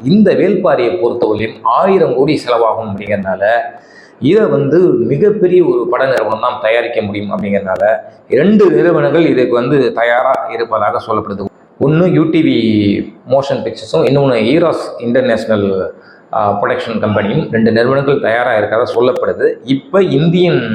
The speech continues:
டூவை முடிச்சிருக்காரு சங்கர். அதன் பிறகு கேம் சேஞ்சர் ராம் சரண் படத்தை வந்து முடிச்சிருக்காரு.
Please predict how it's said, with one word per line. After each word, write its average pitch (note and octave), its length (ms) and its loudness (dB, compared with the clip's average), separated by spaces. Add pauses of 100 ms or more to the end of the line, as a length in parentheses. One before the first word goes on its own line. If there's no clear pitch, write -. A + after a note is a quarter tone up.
(380)
டூவை F3+ 300 2
முடிச்சிருக்காரு B2+ 680 0
சங்கர். A2 360 0 (500)
அதன் D#3 260 0
பிறகு D#3+ 240 2
கேம் E3+ 320 2
சேஞ்சர் B2+ 400 2 (240)
ராம் A2 240 -2
சரண் A2+ 300 -4
படத்தை G#2 300 -4
வந்து A2 180 -6
முடிச்சிருக்காரு. G#2+ 640 -2